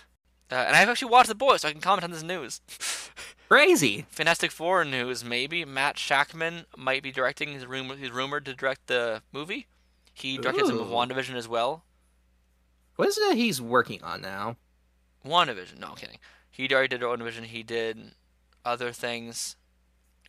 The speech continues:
Speaker 2: Star Trek, that's what it was that was announced.
Speaker 1: I'm giving it a nay for a petty reason. That's not you or me directing it, Josh.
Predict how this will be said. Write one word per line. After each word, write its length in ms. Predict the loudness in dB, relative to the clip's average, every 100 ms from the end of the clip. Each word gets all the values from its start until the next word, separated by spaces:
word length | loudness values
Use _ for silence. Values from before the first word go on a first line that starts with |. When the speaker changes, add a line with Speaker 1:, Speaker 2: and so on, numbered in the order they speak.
| _
Speaker 2:
Star 320 | 2 6 6
Trek, 220 | 6 2
that's 260 | 4 2 4
what 120 | 2
it 80 | 4
was 180 | -2 -4
that 100 | -4
was 100 | -4
announced. 200 | 0 2
Speaker 1:
I'm 120 | 4
giving 280 | 4 4 4
it 80 | 2
a 80 | 0
nay 300 | 2 2 2
for 160 | 2 0
a 60 |
petty 240 | 0 -4 -2
reason. 240 | -4 -2
That's 240 | -4 -2
not 180 | 0 0
you 100 | -2
or 40 | -6
me 120 | -4
directing 300 | -6 -6 -10
it, 80 | -10
Josh. 400 | -10 -10 -12